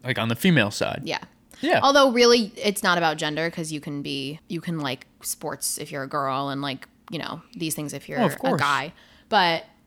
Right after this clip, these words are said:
Speaker 2: um,
Speaker 1: But
Speaker 2: we're,
Speaker 1: again,
Speaker 2: we're
Speaker 1: it's
Speaker 2: just
Speaker 1: the
Speaker 2: talking from the
Speaker 1: stereotypes,
Speaker 2: stereotype,
Speaker 1: right?
Speaker 2: yeah.
Speaker 1: Yeah.
Speaker 2: So, like, you like Legally Blonde.
Speaker 1: I do.
Speaker 2: You like Friends.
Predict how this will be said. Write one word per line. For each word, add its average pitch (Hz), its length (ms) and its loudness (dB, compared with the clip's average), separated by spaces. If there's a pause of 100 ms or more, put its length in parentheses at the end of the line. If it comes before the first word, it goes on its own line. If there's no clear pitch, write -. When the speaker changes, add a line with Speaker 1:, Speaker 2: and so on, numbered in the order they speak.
(220)
Speaker 2:
um, 156 420 -6
Speaker 1:
But 151 100 0
Speaker 2:
we're, 180 60 4
Speaker 1:
again, 202 160 8
Speaker 2:
we're 214 80 8
Speaker 1:
it's 196 140 4
Speaker 2:
just - 20 2
Speaker 1:
the 180 60 6 (220)
Speaker 2:
talking - 0 - (160)
from 190 80 8
the 147 60 6
Speaker 1:
stereotypes, 113 380 4
Speaker 2:
stereotype, 151 300 6
Speaker 1:
right? 165 120 2
Speaker 2:
yeah. 277 60 4
Speaker 1:
Yeah. 107 200 2 (140)
Speaker 2:
So, 202 420 6 (140)
like, 185 240 -4
you 185 160 0
like 180 240 2
Legally 170 260 -4
Blonde. 165 600 -8 (180)
Speaker 1:
I 135 80 0
do. 214 200 4 (760)
Speaker 2:
You 185 100 -2
like 175 160 0
Friends. 151 760 -8